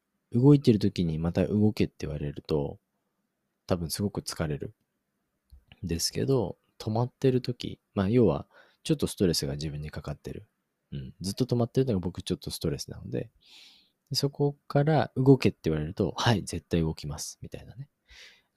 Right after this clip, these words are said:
感覚になるので、あのー、それはそれでいいのかなっていうふうに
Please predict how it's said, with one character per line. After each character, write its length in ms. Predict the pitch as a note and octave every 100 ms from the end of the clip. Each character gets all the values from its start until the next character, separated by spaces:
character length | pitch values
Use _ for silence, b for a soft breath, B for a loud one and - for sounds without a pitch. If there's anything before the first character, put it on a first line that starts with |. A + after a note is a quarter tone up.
| E2+
感 200 | - E2+
覚 240 | D#2+ -
に 120 | D#2 D#2
な 120 | C#2+
る 100 | -
の 140 | -
で、 340 | - - - -
あ 200 | - F#2+
の 580 | F2 F2+ F2+ F2 F2+ A2
ー、 40 |
そ 140 | A2 D#3+
れ 60 |
は 220 | D#3+ D#3 D3+
そ 100 | D3
れ 100 | D3
で 100 | C#3+
い 40 |
い 40 | C3+
の 100 | D#2+
か 140 | -
な 100 | C2+
っ 60 | C2+
て 160 | -
い 40 | -
う 40 |
ふ 20 | D2
う 20 |
に 140 | D2+